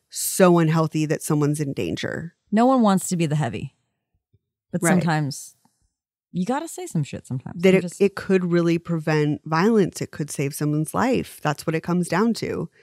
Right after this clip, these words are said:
Speaker 2: And if you're wrong, later you can be like, "Remember when I thought Kevin was gonna kill that girl? Oh
Speaker 1: Wasn't
Speaker 2: my
Speaker 1: that funny?
Speaker 2: God. I was out of my mind." Or what, you know, but whatever.
Speaker 1: <laughs> Yeah, it's just,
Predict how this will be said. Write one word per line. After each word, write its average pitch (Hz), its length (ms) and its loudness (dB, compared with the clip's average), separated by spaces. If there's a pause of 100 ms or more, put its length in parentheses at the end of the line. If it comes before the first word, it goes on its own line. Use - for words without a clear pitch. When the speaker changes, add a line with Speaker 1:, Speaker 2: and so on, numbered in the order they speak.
Speaker 2:
And 240 140 6
if 254 120 0
you're 254 120 -4
wrong, 180 360 2
later 170 200 0
you 160 120 -4
can 170 120 -4
be 156 80 -2
like, 156 200 -2 (240)
"Remember 480 360 2
when 403 160 2
I - 20 -20
thought 311 200 2
Kevin 233 260 2
was 226 140 -2
gonna 220 160 2
kill 214 240 0
that 214 180 2
girl? 214 260 0 (140)
Oh 453 180 6
Speaker 1:
Wasn't - 20 0
Speaker 2:
my 226 140 8
Speaker 1:
that 170 320 6
funny? 165 160 6
Speaker 2:
God. 285 100 -2 (400)
I 494 140 2
was 359 120 2
out 220 160 6
of 233 140 0
my 285 120 0
mind." 156 520 2
Or 220 120 6
what, 226 240 4
you 226 80 8
know, 196 200 6
but 208 260 0 (120)
whatever. 156 440 -8
Speaker 1:
<laughs> - 40 -20 (340)
Yeah, 170 340 6
it's 180 260 0
just, - 520 -6